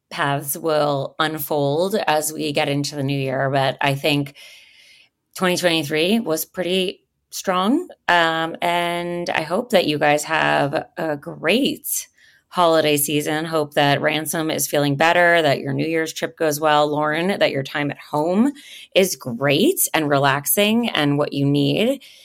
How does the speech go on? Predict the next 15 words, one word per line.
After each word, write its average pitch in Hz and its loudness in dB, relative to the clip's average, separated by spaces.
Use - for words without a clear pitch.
And, 156 0
you 180 -10
know, 170 -10
my 185 -8
birthday 214 -4
trip, - -2
just - -8
follow 180 2
along 185 0
to 190 -6
see 185 -2
where 180 2
we 185 2
end 185 0
up. 220 0